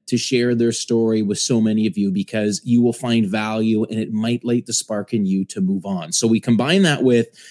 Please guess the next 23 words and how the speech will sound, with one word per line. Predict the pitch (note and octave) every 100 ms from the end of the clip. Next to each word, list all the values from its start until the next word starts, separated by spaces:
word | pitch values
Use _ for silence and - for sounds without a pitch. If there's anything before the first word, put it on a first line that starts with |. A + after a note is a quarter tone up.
| _
health, | - C#3+ A#2+
wellness, | A#2 A2+ A#2 A2+ A2+ A2 -
leadership, | A2+ A#2+ A#2+ A2+ B2 G#2
life, | G2+ G#2 G#2+ G#2 - _ _ _ _
business, | A#2+ A2+ A2 G#2+ G#2+ - -
and | A2+ A2
it | A2 G2
has | F#2
been | F2 F#2
great. | G#2 G2 F#2 _
Now, | A#2 A2
Dave | C3+ F#3 F#3+
said | F#3
something | D3+ C#3+ C3+ C#3 C3 A#2+
that | A2 G#2 - _ _ _ _ - _ C3
I | D3 F3+
need | F3+ B2+
to | C#3+
note | B2 A#2 -
that | A2+
we | B2+
have | A#2 G2+
not | A#2+ A#2 A#2+ A#2+